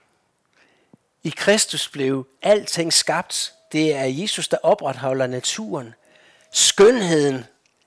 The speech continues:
er en afbillede af Guds skønhed og kraft og glæde.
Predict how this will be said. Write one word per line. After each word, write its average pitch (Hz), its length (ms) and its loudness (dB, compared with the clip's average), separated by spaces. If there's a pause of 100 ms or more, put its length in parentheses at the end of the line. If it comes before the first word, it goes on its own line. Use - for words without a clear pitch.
(340)
er 151 140 -2
en 151 180 -2
afbillede 151 1200 -2
af 123 200 -10
Guds 107 200 -8
skønhed 156 560 -6
og 120 100 -12
kraft - 540 -12
og 123 80 -12
glæde. 131 440 -10